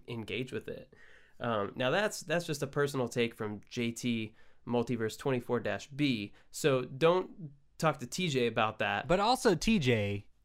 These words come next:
Speaker 2: No, I wanna talk to T J
Speaker 1: Well,
Speaker 2: about it.
Speaker 1: y-, you know, we'll see if the multiverse connection remains, and,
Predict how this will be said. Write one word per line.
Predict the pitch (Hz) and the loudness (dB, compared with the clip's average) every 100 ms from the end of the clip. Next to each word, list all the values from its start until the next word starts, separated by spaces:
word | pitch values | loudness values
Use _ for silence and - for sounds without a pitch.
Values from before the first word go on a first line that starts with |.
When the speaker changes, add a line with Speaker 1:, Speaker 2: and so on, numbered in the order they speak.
| - | 0
Speaker 2:
No, | 214 | 4
I | 226 233 | 6 6
wanna | 285 302 | 6 4
talk | 143 120 | 2 0
to | 110 | -4
T | - 110 | -4 -4
J | 139 | 4
Speaker 1:
Well, | 156 160 156 | 8 10 8
Speaker 2:
about | 98 | 2
it. | 95 - - | -10 -16 -16
Speaker 1:
y-, | 175 123 - - - - | -16 -16 -20 -20 -20 -2
you | 160 | 2
know, | 156 127 120 - - - - - - - - - - - | 6 6 2 -2 -10 -20 -20 -20 -20 -20 -20 -16 -14 -4
we'll | 143 156 | 4 4
see | 151 190 170 | 4 2 2
if | 147 | 2
the | 143 | 2
multiverse | 135 131 127 123 120 | 2 2 0 -2 0
connection | 120 113 - 120 | 0 2 0 0
remains, | 107 110 110 110 107 - | 0 0 2 0 -2 -6
and, | 110 110 | -6 -4